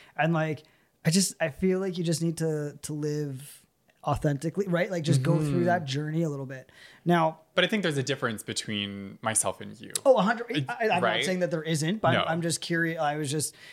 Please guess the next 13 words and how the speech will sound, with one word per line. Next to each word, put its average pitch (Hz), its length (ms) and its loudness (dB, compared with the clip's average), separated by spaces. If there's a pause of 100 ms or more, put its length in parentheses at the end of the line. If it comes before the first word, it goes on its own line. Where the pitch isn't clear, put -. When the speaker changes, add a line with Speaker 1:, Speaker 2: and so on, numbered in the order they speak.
(100)
Speaker 1:
you 165 280 6
being, 156 600 -2
uh, 139 360 -2
non-binary 143 840 -4
and 135 100 -10
finding 147 360 -2
that, 131 280 -10 (100)
I 139 60 -14
was 135 160 -10
curious 139 480 -8
whether 131 240 -10
you're 127 520 -14 (460)
Speaker 2:
But, 180 120 0